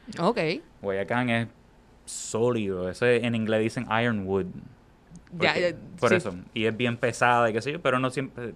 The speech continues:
Speaker 2: pero es lo mismo, no siempre es lo mejor. Yo una vez hice una gafa en Guayacán y eran horribles porque <laughs> pesaban demasiado, you know? So, el hecho de que sea la más dura y qué sé yo, pues no necesariamente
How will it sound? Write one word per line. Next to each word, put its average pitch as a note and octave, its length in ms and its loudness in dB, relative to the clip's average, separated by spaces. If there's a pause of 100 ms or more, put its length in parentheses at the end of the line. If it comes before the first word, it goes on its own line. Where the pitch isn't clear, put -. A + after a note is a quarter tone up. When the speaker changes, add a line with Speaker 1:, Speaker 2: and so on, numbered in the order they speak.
Speaker 2:
pero C3 140 4
es D3 40 6
lo D#3+ 80 4
mismo, B2+ 240 0
no A2 120 0
siempre A2+ 420 0 (380)
es G#2 100 -2
lo A2+ 160 2
mejor. G2+ 480 -2
Yo F#2+ 160 -2
una G#2 180 2
vez G#2 140 2
hice A2 180 -4
una G#2 160 0
gafa G#2+ 240 2
en G#2 240 -4
Guayacán A2 680 0 (800)
y G#2+ 120 -4
eran A2+ 240 4
horribles D#3+ 480 4
porque C3+ 200 4
<laughs> - 20 -4
pesaban D3+ 680 4
demasiado, C3+ 960 2
you C#4 180 4
know? G#2+ 240 0 (640)
So, A2+ 340 0 (180)
el A#2 160 2
hecho A#2+ 200 2
de C3+ 100 2
que C3 80 2
sea C#3 160 0
la B2+ 120 2
más B2+ 220 2
dura B2+ 600 4
y B2 80 2
qué B2 100 2
sé C#3 140 -4
yo, D3 100 -2
pues A2 140 -4
no G2+ 100 -4
necesariamente F#2+ 540 -8